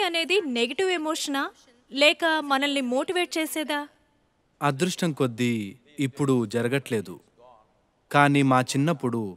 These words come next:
Speaker 2: ముఖ్యంగా దీపావళి టైంలో, దీపావళి రాగానే చిన్న ఊళ్ళలో సరదా కోసం ప్రజలు ఏం చేస్తారంటే, ఒక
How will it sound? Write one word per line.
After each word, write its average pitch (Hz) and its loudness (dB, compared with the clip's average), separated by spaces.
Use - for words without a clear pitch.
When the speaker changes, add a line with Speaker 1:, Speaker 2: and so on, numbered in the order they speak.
Speaker 2:
ముఖ్యంగా 151 2
దీపావళి 156 4
టైంలో, 110 -2
దీపావళి 151 4
రాగానే 117 0
చిన్న 202 4
ఊళ్ళలో 123 2
సరదా 196 4
కోసం 143 4
ప్రజలు 147 2
ఏం 143 2
చేస్తారంటే, 113 -2
ఒక 156 0